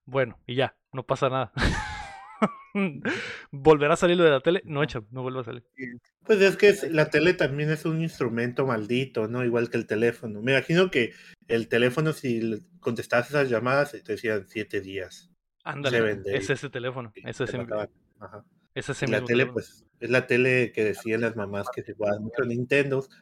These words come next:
Speaker 3: te aparecía el diablo.
Speaker 1: Es la tele por donde
Speaker 2: Samantha
Speaker 1: sal-, ¿cómo? ¿Cómo, Ángel?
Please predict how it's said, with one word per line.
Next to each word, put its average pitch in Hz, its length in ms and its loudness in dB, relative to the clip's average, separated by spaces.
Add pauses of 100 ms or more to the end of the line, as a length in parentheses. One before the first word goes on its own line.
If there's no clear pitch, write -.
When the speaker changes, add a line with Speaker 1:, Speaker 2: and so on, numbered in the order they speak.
(260)
Speaker 3:
te - 80 -6
aparecía 101 320 -2
el 98 80 -4
diablo. 98 280 -2 (380)
Speaker 1:
Es 147 100 -4
la 156 100 0
tele 175 180 2
por 180 140 2
donde 147 200 0
Speaker 2:
Samantha 127 60 -2 (100)
Speaker 1:
sal-, - 20 -8 (840)
¿cómo? 175 340 0
¿Cómo, 160 160 -4
Ángel? 220 180 -4